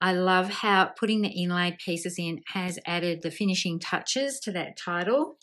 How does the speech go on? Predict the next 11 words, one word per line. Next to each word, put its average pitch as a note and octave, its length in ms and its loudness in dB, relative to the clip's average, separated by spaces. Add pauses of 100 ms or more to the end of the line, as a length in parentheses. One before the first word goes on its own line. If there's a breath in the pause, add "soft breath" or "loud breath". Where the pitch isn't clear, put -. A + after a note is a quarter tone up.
(420 loud breath)
I'm A3 140 0
going C4+ 300 6
to F4 140 0
adhere A#3 440 2 (180)
this B3 280 0
large A#3 300 2
photo G3+ 280 2
mat F#3 280 0 (280)
to A3+ 300 2
my F#3+ 240 2
layout, E3+ 500 2